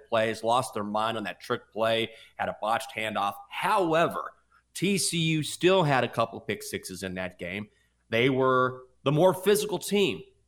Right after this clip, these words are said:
They outrushed Michigan by one hundred yards in that game. And this is, this is a Michigan team known for being physical, known for punishing you, known for saying,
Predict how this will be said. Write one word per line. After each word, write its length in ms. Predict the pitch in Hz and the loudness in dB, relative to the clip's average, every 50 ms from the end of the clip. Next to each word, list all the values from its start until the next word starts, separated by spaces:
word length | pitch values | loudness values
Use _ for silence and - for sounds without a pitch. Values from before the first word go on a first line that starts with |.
| _ _ - | _ _ -2
They 140 | 120 135 143 | 0 0 2
outrushed 640 | - 139 147 156 156 151 160 165 180 - - - | 4 4 4 4 2 2 2 2 2 0 -4 -10
Michigan 580 | - 135 147 160 190 190 - - - 135 139 127 | -6 -4 2 4 4 4 2 -2 -4 -2 -2 2
by 160 | 120 127 127 | 4 4 4
one 400 | 120 113 113 131 175 202 208 202 | 4 0 -2 2 2 2 2 2
hundred 320 | 190 190 190 170 170 147 131 | -2 -2 -2 -2 -2 -2 0
yards 320 | 139 143 160 175 165 - | 2 2 2 2 0 -2
in 80 | 135 120 | -4 -2
that 240 | 110 107 107 - | -2 -2 -4 -4
game. 220 | - 117 113 113 110 - - | -4 -4 -2 -4 -4 -4 -2
And 240 | 123 135 131 120 123 | -2 -2 -2 -2 -2
this 280 | 208 285 302 302 - | -2 -2 -2 -2 -2
is, 400 | 262 226 214 202 185 151 - - - _ _ _ _ _ _ _ _ - | -2 0 0 0 0 -2 -4 -6 -8 _ _ _ _ _ _ _ _ -4
this 260 | 135 226 269 - - | -2 -2 -2 0 -2
is 180 | 247 208 - - - | -4 -4 -4 -4 -4
a 120 | 151 147 | -2 -2
Michigan 420 | 139 156 190 190 190 - - 147 139 | 0 0 -2 -2 -4 -6 -8 -10 -10
team 340 | - - 165 156 147 - _ _ | -4 -4 -2 -2 -2 -6 _ _
known 600 | 117 120 123 127 139 170 202 208 208 - 139 113 95 - _ _ _ _ _ | -10 -6 -2 0 2 2 2 2 2 0 -2 -2 -6 -8 _ _ _ _ _
for 180 | _ - 131 117 | _ -4 -4 -2
being 280 | 101 123 110 104 101 - - | -2 -2 -2 -2 -6 -6 -2
physical, 440 | 123 117 98 104 98 - 85 - - - | -2 -2 -2 -2 -8 -10 -12 -14 -12 -10
known 400 | 117 120 135 151 180 190 180 - | -4 0 2 2 2 2 -2 -2
for 100 | - 143 | -6 -10
punishing 600 | - - - - 175 185 190 180 - - 123 113 | -10 -8 -4 -2 0 2 2 0 0 -2 -6 -6
you, 140 | 104 82 78 _ _ _ - | -6 -6 -8 _ _ _ 0
known 240 | 127 156 196 202 - | 2 2 2 2 0
for 120 | 156 160 | -4 -6
saying, 440 | - - 156 147 139 135 131 123 | -6 -4 -4 -2 -2 -2 -2 -4